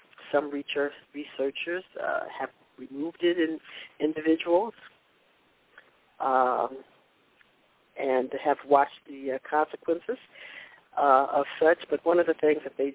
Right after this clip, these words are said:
did learn that was very interesting was the fact that it seems to have a direct relationship with the memory.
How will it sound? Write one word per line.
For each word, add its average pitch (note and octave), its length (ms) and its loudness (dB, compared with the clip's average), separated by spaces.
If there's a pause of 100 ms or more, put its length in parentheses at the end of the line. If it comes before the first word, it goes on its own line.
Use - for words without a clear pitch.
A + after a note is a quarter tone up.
did F3+ 220 0
learn E3 600 2 (200)
that C#3 120 -6
was C3+ 200 -10
very D3+ 240 6
interesting C3 640 -6 (600)
was C3+ 360 4 (120)
the - 60 -14 (120)
fact E3+ 340 2 (120)
that B2 400 2 (1300)
it D3 160 2 (460)
seems E3 220 2 (100)
to C#3+ 80 2
have C3+ 360 2
a B2+ 180 0 (120)
direct C3+ 460 -2 (100)
relationship C3+ 1000 -6 (680)
with B2+ 240 -4 (880)
the C3 420 -4 (340)
memory. C#3 1080 -4